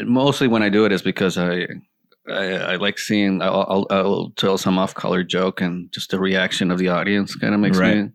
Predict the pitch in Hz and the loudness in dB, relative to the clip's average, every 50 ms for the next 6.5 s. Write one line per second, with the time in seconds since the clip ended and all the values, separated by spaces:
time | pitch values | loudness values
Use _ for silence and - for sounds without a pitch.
0 | _ - - - 95 92 - - - 90 90 196 - - _ _ _ - 101 117 | _ -8 -4 -2 -2 -2 -2 -2 -4 -4 -4 -6 -8 -12 _ _ _ -10 -4 -2
1 | 113 110 110 110 113 113 - - 147 147 151 143 - 127 127 131 131 117 95 - | -2 -2 -2 -2 -4 -4 -2 -2 -2 0 0 0 0 -2 0 0 0 0 -2 -2
2 | - 98 90 92 85 82 92 87 - - 90 87 85 - - _ _ _ - 113 | -2 -2 0 -2 -2 -2 -4 -6 -6 -6 -6 -6 -8 -8 -12 _ _ _ -4 -4
3 | 101 98 - - 110 104 104 113 113 117 117 110 117 107 95 107 101 - - 107 | -4 -2 0 0 0 2 2 2 2 2 2 0 0 0 0 -2 -4 -2 -2 0
4 | 110 117 120 113 110 98 95 95 107 110 110 104 98 101 98 - - 117 107 95 | 2 2 2 0 0 -2 -2 -2 -2 -2 0 0 -2 -2 -2 -2 0 0 -2 -2
5 | - - 107 98 98 90 92 87 85 - - 98 95 95 - - 90 - - 82 | -2 -2 -2 -2 0 0 0 -2 -2 0 0 2 0 0 0 -4 -6 -4 -4 -4
6 | 76 67 64 - - - 92 90 85 82 | -4 -4 -4 -6 -4 -2 0 0 0 -2